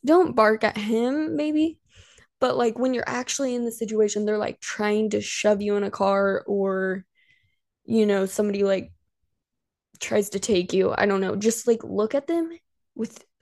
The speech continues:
literally eyes of freaking, you're, like, eyes that you're gonna murder them. Really scary eyes. Give 'em those.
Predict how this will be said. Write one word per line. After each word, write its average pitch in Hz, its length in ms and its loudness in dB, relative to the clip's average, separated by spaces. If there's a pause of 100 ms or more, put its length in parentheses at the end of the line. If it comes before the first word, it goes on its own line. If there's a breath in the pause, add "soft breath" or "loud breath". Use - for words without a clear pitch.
literally 262 800 0 (1040)
eyes 226 560 2 (120)
of 208 480 -4 (580)
freaking, 202 640 -2 (1300)
you're, 220 360 4
like, 214 400 4 (160)
eyes 233 400 6
that - 140 2
you're 226 280 6
gonna 226 160 4
murder 196 320 -2
them. 208 440 -2 (340)
Really 226 240 8
scary 208 480 4
eyes. - 280 -4
Give 202 160 -2
'em 196 140 -2
those. 196 360 -2